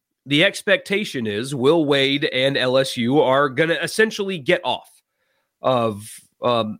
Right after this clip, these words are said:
their punishment, that they're not gonna get punished, that there is, they, they couldn't find the gun. They found the smoke because the smoke was recorded by the F B I.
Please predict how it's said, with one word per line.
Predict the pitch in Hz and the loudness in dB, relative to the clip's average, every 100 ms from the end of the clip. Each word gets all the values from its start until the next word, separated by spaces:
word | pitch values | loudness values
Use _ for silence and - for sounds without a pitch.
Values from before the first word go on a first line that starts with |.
| _ | _
their | 127 123 | 0 0
punishment, | - 135 104 - 71 | 0 -4 -4 -12 -14
that | - | -6
they're | 117 | 0
not | 151 175 | 2 0
gonna | 180 | -4
get | 151 165 | -4 -4
punished, | - 175 113 - - _ _ _ _ _ | 0 -2 -2 -14 -20 _ _ _ _ _
that | 127 131 123 - _ _ _ _ _ _ | 0 0 -2 -6 _ _ _ _ _ _
there | - 131 135 139 | -4 0 2 2
is, | 131 135 110 - | 0 -4 -8 -4
they, | 143 143 | -2 0
they | 143 | -2
couldn't | 135 - 214 208 - | -2 2 2 2 -8
find | - - 233 190 131 123 139 170 175 _ _ _ _ _ _ _ | -10 0 2 2 0 -4 -6 -10 -12 _ _ _ _ _ _ _
the | 123 | -4
gun. | 139 190 180 92 76 _ | 0 2 0 -4 -16 _
They | 131 | -4
found | 196 277 254 | 2 2 2
the | |
smoke | - 233 247 160 170 | -8 0 2 2 -4
because | 160 165 147 | -6 -4 -6
the | 135 | -8
smoke | - 180 170 | 0 2 2
was | 143 127 - _ _ _ | -2 -6 -8 _ _ _
recorded | 107 98 120 110 | -18 -8 -4 -2
by | 92 92 | -2 -2
the | 98 | 0
F | 104 - | -2 -4
B | 87 | -2
I. | 127 104 | -2 -2